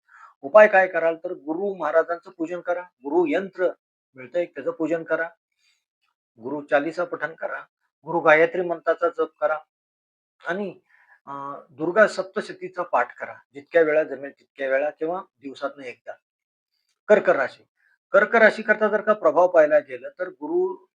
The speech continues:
तुमच्याकरता व्यय स्थानातून गोचर भ्रमण करत आहे, त्यामुळे खर्च वाढतील, शारीरिक थकवा वाढेल आणि एक प्रकारचं आपण काय म्हणतो ना त्याला, द्विधा मनस्थिती.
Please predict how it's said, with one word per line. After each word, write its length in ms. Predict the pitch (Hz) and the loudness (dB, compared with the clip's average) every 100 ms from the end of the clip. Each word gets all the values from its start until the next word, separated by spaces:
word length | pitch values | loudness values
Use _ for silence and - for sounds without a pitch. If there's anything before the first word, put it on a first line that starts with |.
| 143 | -20
तुमच्याकरता 640 | 139 135 156 143 - 156 | -18 -10 -8 -8 -8 -8
व्यय 320 | 156 131 139 | -8 -6 -8
स्थानातून 440 | 143 131 131 131 156 | -8 -10 -12 -12 -16
गोचर 300 | 131 123 123 | -16 -16 -18
भ्रमण 240 | 117 110 | -20 -20
करत 200 | 107 107 - | -20 -20 -20
आहे, 120 | - _ _ _ _ _ _ _ _ | -20 _ _ _ _ _ _ _ _
त्यामुळे 240 | 131 139 147 - | -10 -6 -8 -2
खर्च 240 | 185 185 | -2 2
वाढतील, 440 | 190 139 120 110 - _ _ _ _ _ _ | 2 2 0 -14 -18 _ _ _ _ _ _
शारीरिक 480 | - 135 139 175 - | -6 -2 -2 -2 -6
थकवा 200 | 135 190 | 4 6
वाढेल 400 | 185 151 117 110 - _ _ _ _ _ _ _ _ _ _ | 8 6 2 -6 -16 _ _ _ _ _ _ _ _ _ _
आणि 360 | 151 180 214 233 | -8 -4 -6 -2
एक 200 | 226 233 | 0 2
प्रकारचं 640 | 214 190 196 190 214 214 214 - _ _ _ | 2 6 6 6 2 2 -2 -8 _ _ _
आपण 220 | - 190 | -10 -2
काय 160 | 185 208 | 6 6
म्हणतो 220 | 190 170 | 4 -2
ना 60 | 165 | 0
त्याला, 160 | 156 | 0
द्विधा 400 | 143 135 151 214 | 0 -4 2 4
मनस्थिती. 580 | 208 180 165 - _ - | 4 0 -4 -10 _ -20